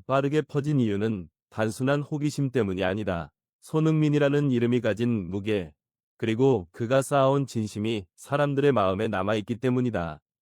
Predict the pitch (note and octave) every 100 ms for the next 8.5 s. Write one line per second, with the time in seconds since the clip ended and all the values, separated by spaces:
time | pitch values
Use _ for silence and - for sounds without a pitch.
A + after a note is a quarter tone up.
0 | _ - G#2+ A#2 C#3 C3+ A2+ A2+ B2+ C3
1 | B2 B2+ B2+ F#2 - G#2 B2+ C#3+ C3 C3
2 | A#2 - G#2+ G#2+ A#2+ B2+ C3+ - G#2+ A2+
3 | B2 - C3 - C#3+ C#3+ C#3 B2+ G2 G2
4 | G2+ G2 G2+ G2+ F#2+ G#2+ G#2+ A2 G2 E2+
5 | D2+ _ - A2+ B2 C#3 C3+ A2 C3 C3
6 | F2+ D2+ F2 A2 A#2 C#3+ C#3+ D3 B2+ A2+
7 | - G#2+ A2+ A#2 A#2+ A2+ A2 G#2+ A#2 B2
8 | G#2+ G#2 G2+ F2+ D#2+